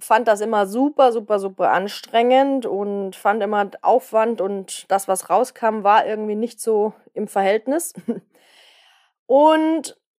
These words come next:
wir haben uns jetzt dazu entschlossen, dadurch, dass die Ausbildung zum Führungskräftecoach ja wirklich ein Ausbildungsprogramm ist, ja, und auch, ja, sieben Monate dauert, also da steckt ja auch wirklich einiges dahinter,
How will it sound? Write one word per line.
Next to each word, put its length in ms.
wir 180
haben 200
uns 180
jetzt 260
dazu 240
entschlossen, 580
dadurch, 240
dass 140
die 140
Ausbildung 400
zum 140
Führungskräftecoach 1120
ja 180
wirklich 360
ein 240
Ausbildungsprogramm 1800
ist, 420
ja, 300
und 220
auch, 260
ja, 340
sieben 300
Monate 520
dauert, 480
also 180
da 160
steckt 340
ja 120
auch 160
wirklich 400
einiges 520
dahinter, 640